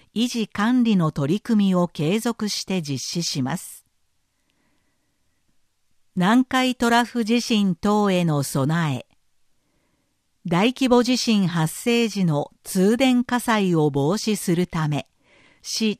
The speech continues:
町と協調し、密集市街地での感震ブレーカー設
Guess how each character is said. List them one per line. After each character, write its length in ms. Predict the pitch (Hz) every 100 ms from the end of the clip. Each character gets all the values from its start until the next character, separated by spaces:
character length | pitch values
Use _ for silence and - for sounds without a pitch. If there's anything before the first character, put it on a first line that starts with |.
| _
町 300 | - 247 240
と 200 | - 151
協 340 | - 139 180
調 280 | - 202 180
し、 300 | 160 - - _ _ _ _ _ -
密 220 | 180 185
集 300 | - 254 247
市 180 | - 226
街 260 | 226 247 240
地 180 | -
で 140 | 180 175
の 260 | 151 143 _ -
感 260 | 170 196
震 360 | 247 - 247 233
ブ 140 | 220
レ 200 | 226 247
ー 60 | 240
カ 260 | - 180 165
ー 40 |
設 260 | - 135